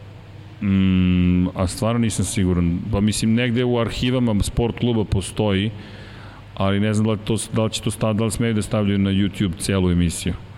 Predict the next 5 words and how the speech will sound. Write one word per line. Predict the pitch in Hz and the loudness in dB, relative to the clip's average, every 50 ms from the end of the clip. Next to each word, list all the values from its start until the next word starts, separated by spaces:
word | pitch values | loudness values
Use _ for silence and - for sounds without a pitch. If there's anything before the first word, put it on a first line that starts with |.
| - - - - - - - - - - - - - | -18 -18 -20 -20 -20 -20 -20 -20 -20 -20 -18 -8 -4
To | 110 110 | -4 -2
ćemo | - - - 101 101 | -2 0 0 0 2
da | 98 92 | 0 0
proverimo. | - 98 95 95 92 87 82 80 76 76 - - - - - - - - - - - - - - - - - - - - - - - - - - - - - - | 0 2 2 2 2 2 2 0 -2 -4 -6 -8 -12 -16 -18 -18 -20 -20 -20 -20 -20 -20 -20 -20 -20 -20 -20 -20 -20 -20 -20 -18 -18 -18 -18 -18 -18 -10 -4 -2
A, | 101 101 98 98 98 95 95 95 92 87 | 0 2 2 2 2 2 2 2 2 2